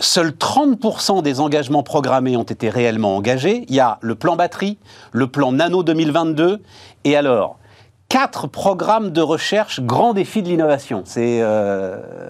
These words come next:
c'est là-dedans que vous êtes, euh, Bénédicte. Cybersécurité, I A en santé, intelligence artificielle en santé, stockage de l'énergie, biomédicaments. Sur ces quatre grands défis,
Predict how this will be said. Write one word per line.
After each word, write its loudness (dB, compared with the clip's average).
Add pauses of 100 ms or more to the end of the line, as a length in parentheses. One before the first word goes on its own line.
(100)
c'est -4
là-dedans 0
que 0
vous 0
êtes, 0
euh, -2
Bénédicte. -6 (240)
Cybersécurité, 0 (1120)
I 2
A 2
en -4
santé, 0
intelligence -4
artificielle -6
en -2
santé, -6 (400)
stockage -2
de -2
l'énergie, 0
biomédicaments. 0 (1200)
Sur -16
ces -8
quatre 0
grands -2
défis, -6